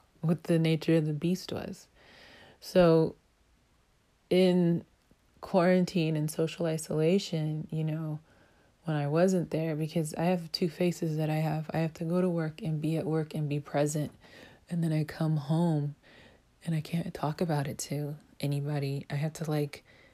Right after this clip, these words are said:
sort out my, myself. And I was like, "I'm not gonna let this consume me. <laughs> I'm not gonna let this turn me upside down." So I took this time to really reflect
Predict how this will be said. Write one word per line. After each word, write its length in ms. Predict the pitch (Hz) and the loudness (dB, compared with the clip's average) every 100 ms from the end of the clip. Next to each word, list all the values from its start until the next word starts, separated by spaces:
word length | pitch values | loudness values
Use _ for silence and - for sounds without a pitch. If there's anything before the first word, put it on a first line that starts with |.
| _ _ | _ _
sort 380 | - - 160 156 | -10 -2 2 4
out 280 | 156 156 - | 4 2 0
my, 480 | 143 143 139 147 147 - _ _ | -2 0 0 -2 -6 -16 _ _
myself. 760 | 139 143 - 156 175 147 156 - _ _ _ _ _ | -10 -6 -2 2 2 2 -2 -8 _ _ _ _ _
And 80 | 156 | -4
I 80 | 160 | -2
was 120 | 160 | -2
like, 160 | 147 - | -4 -4
"I'm 140 | 151 | -2
not 160 | 190 175 | -2 0
gonna 180 | 165 | 0
let 160 | 139 135 | 0 -2
this 180 | 143 - | -4 -6
consume 480 | - 135 - 135 139 | -6 -6 -4 -2 -2
me. 320 | 143 156 - _ - | -2 -4 -8 _ -18
<laughs> 180 | - | -12
I'm 180 | - 156 | -4 0
not 160 | 190 165 | 2 0
gonna 220 | 151 139 | 0 0
let 200 | 135 131 | 0 -2
this 360 | 139 143 - - - - - - - _ | -4 -4 -8 -14 -20 -20 -20 -20 -20 _
turn 260 | - 143 135 | -6 -2 0
me 140 | 139 | 0
upside 340 | 143 - 143 143 | -2 -2 -2 -2
down." 360 | 143 147 143 - | -2 -2 -4 -6
So 600 | - - 143 143 147 147 - _ | -10 -4 -2 -2 -4 -6 -12 _
I 100 | 143 | -6
took 300 | 147 - 151 | -6 -4 -4
this 240 | - 151 - | -2 -4 -4
time 600 | - 143 139 139 143 147 | -6 -4 -2 -2 -4 -6
to 220 | - 151 | -6 -4
really 680 | 151 151 156 160 151 147 147 - _ _ _ _ _ _ _ _ - | -2 0 2 2 2 0 -4 -8 _ _ _ _ _ _ _ _ -4
reflect 760 | 156 - - 156 - - - | -4 -2 -6 -6 -6 -12 -18